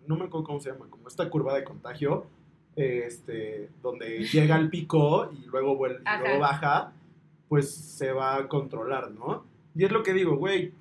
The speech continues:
Speaker 1: sabes perfectamente que aquí en México no todo el mundo se puede guardar en sus casas todo el tiempo, ¿no? O sea, hay gente que necesita salir a vender, hay gente que necesita salir a abrir su negocio, o sea, pues, no se puede,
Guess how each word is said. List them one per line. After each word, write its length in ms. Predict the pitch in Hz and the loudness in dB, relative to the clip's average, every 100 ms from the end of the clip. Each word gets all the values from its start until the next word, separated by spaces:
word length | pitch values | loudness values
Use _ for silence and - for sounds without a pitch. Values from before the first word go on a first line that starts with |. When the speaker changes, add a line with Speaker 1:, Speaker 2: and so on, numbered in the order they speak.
| 151 | -10
Speaker 1:
sabes 400 | - 190 190 202 | 4 6 6 4
perfectamente 640 | 170 160 156 165 151 147 | 0 -2 -2 2 2 2
que 120 | 135 - | -6 -4
aquí 120 | 151 | 0
en 120 | 156 | 2
México 440 | 160 151 - 143 | 2 -4 -8 -4
no 300 | 147 160 185 185 | 0 0 0 0
todo 220 | 202 196 | 2 2
el 100 | 185 | 0
mundo 240 | 180 170 | -4 -4
se 100 | 160 | -6
puede 300 | 156 147 151 | -2 0 0
guardar 380 | 160 113 127 151 | -2 -4 -4 -4
en 100 | 175 | -6
sus 180 | 160 151 | -8 -8
casas 300 | 165 160 156 | -8 -8 -8
todo 140 | 165 | -4
el 100 | 156 | -4
tiempo, 340 | 156 160 151 - - | -4 -6 -8 -14 -12
¿no? 80 | 139 | -10
O 160 | 202 - _ _ | -10 -16 _ _
sea, 120 | - 160 | -2 0
hay 120 | 160 | 2
gente 260 | 180 170 - | 0 -2 -2
que 80 | |
necesita 320 | 147 120 - 160 | -4 -6 -6 -6
salir 380 | 143 120 147 | -6 -2 2
a 80 | 165 | 2
vender, 520 | 156 143 139 139 139 147 - - | 2 0 2 2 0 -8 -20 -14
hay 180 | 127 131 | -6 -4
gente 240 | 143 151 147 | 0 0 0
que 100 | 131 | -6
necesita 280 | 120 - 139 | -8 -6 -6
salir 420 | 120 110 - 151 | -6 -8 -2 0
a 40 | |
abrir 260 | 131 143 147 | 2 2 0
su 140 | 151 | 2
negocio, 760 | 151 139 147 160 156 156 156 160 - - _ | 0 2 0 0 2 2 2 -2 -14 -20 _
o 100 | 131 | -10
sea, 800 | 131 151 143 139 135 135 131 127 - | 0 2 4 2 2 0 -2 -4 -10
pues, 140 | 151 151 | -8 -2
no 160 | 185 | -2
se 140 | 208 240 | -2 -4
puede, 400 | 233 180 151 | -2 0 0